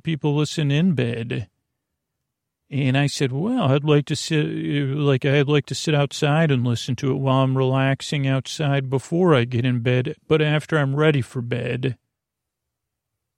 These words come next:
Obviously, I'm not drinking lemonade at that time 'cause I've already brushed my teeth, c-, clearly. So, oh, and then the show has business, and then there'll be a story. Sounds like Scooter's gonna talk about Knox and, uh,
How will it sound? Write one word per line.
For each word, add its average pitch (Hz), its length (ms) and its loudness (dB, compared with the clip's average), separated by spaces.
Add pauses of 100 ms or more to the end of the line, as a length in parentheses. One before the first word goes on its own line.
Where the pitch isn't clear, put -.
Obviously, 151 460 0
I'm 135 120 2
not 135 200 4
drinking 131 400 0
lemonade 127 360 2
at 120 120 0
that 143 220 0
time 120 240 0
'cause 117 200 -6
I've 123 120 0
already 123 280 2
brushed 127 480 -6
my 135 240 -8
teeth, 127 560 -4 (120)
c-, 196 220 -10
clearly. 135 800 0 (840)
So, 160 920 0 (560)
oh, 175 160 0
and 151 100 2
then 180 160 4
the 185 100 2
show 151 460 2
has 143 260 2
business, 143 640 -2
and 151 140 -4
then 151 200 0
there'll 147 160 0
be 147 140 2
a 131 60 2
story. 143 580 0
Sounds 160 380 -4
like 156 160 -4
Scooter's 151 420 -2
gonna 143 160 0
talk 143 400 -2
about 143 380 -2
Knox 143 800 -2
and, 120 340 -2
uh, 123 280 -2